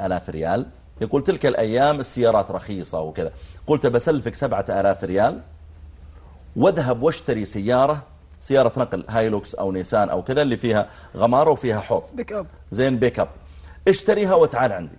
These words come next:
Speaker 1: يقول: "ذهب واشترى سيارة نظيفة مستعملة وجاء بها إلي".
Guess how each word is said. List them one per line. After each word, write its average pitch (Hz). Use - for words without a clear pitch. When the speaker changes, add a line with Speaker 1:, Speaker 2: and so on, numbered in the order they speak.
Speaker 1:
يقول: 208
"ذهب 127
واشترى 117
سيارة 127
نظيفة 101
مستعملة 78
وجاء 135
بها 113
إلي". 76